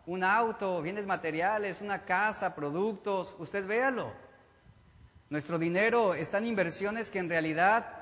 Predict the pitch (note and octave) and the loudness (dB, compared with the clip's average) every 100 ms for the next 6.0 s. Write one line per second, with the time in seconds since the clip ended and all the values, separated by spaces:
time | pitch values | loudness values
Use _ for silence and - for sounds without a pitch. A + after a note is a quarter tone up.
0 | - C#3 D3 A3+ C4 G#3+ F3 G3 A3 G3+ | -4 0 2 4 4 2 2 -2 -2 -2
1 | G3+ A3+ G#3+ F3+ F3 G#3+ G3+ A3+ A3 A3+ | -2 -2 0 -2 2 0 2 0 0 0
2 | G3 F#3 G3 B3+ A3+ F#3 G#3 - - - | -2 0 2 4 4 4 2 -4 -16 -18
3 | - E3 E3 E3 D#3+ E3+ D#3+ E3 D#3+ E3 | -2 2 2 2 0 4 4 4 4 2
4 | G#3 A#3 A3 F3 E3 F3 D#3 F#3+ A3 G#3+ | 4 2 0 -2 -2 -2 2 4 4 2
5 | - E3 E3 D#3 D#3+ D#3 D#3+ G3+ A#3+ F#3 | -4 -2 0 0 2 2 4 2 2 -4